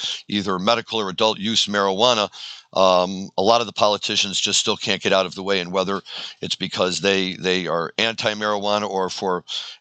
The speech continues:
uh, in the case of McConnell, I think that's probably just more a partisanship and, and gamesmanship that he's playing. But unfortunately, it has an impact on the rest of us who would like to see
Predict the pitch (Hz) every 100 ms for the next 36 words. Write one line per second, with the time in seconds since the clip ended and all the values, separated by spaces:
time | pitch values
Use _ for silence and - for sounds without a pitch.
0 | - 87 - 80 90 87 - 95 90 85
1 | 85 - 104 98 90 107 87 92 - -
2 | 92 92 92 87 92 - 92 90 85 _
3 | _ 78 - 123 107 - 90 98 - 90
4 | 87 87 85 120 120 95 92 - 87 -
5 | 85 87 - 95 90 101 - - - -
6 | - - - 120 - 110 107 151 147 120
7 | 113 107 120 117 107 107 135 143 120 98
8 | 101 98 101 123 - 101 101 104 92 101
9 | 101 95 - 143 131 107